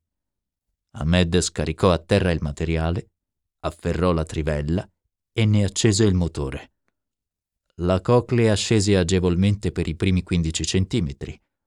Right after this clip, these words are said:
Poi la sabbia si mosse, scossa da un moto sotterraneo. Si colorò di rosso scuro mentre la donna iniziava a urlare tentando di arginare il proprio terrore tra le mani. Ahmed si guardò attorno.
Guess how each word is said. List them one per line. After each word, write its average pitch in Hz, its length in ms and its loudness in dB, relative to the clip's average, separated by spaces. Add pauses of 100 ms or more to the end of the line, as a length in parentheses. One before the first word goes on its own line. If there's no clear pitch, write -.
(340)
Poi 95 300 -2
la 90 120 0
sabbia 95 380 0
si - 160 -4
mosse, 78 540 -6 (260)
scossa - 520 -2
da 85 120 -2
un 76 80 -2
moto 92 300 0
sotterraneo. 76 800 -6 (400)
Si - 180 -6
colorò 92 440 -2
di 87 140 0
rosso 95 340 0
scuro 104 560 -4 (100)
mentre 98 340 0
la 82 120 0
donna 92 220 2
iniziava 87 460 2
a 82 60 0
urlare 92 480 0
tentando 85 500 -2
di 87 140 2
arginare 92 500 0
il 85 100 -2
proprio 98 440 0
terrore 95 500 0
tra 95 160 0
le 87 140 0
mani. 73 300 -8 (1500)
Ahmed 90 440 -2
si 92 180 -2
guardò 82 400 -4
attorno. 82 640 -8